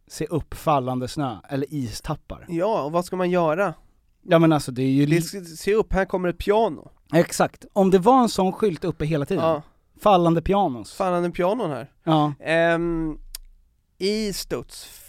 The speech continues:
Speaker 2: Phil Studs säger att det tillståndet som man ska försöka befinna sig i så mycket som möjligt
Speaker 1: Gratitude.
Speaker 2: är gratitude.
Speaker 1: Mm.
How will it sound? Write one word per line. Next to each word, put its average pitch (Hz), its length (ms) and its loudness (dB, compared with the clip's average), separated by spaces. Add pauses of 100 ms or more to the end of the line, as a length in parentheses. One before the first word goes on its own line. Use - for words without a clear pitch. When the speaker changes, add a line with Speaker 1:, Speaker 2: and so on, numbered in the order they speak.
(120)
Speaker 2:
Phil 196 420 -2
Studs - 760 -12 (320)
säger 127 500 -8
att - 480 -8 (1000)
det 190 360 -2
tillståndet 196 840 -2
som 170 140 -4
man 165 140 0
ska 165 160 -8
försöka 160 400 -6
befinna 170 580 -8
sig 139 380 -8
i 147 60 -14 (140)
så - 220 -6
mycket 175 520 -6
som 156 160 -6
möjligt 147 600 -8 (160)
Speaker 1:
Gratitude. 120 680 -2
Speaker 2:
är 139 540 -4 (580)
gratitude. 160 760 4 (140)
Speaker 1:
Mm. 139 300 -2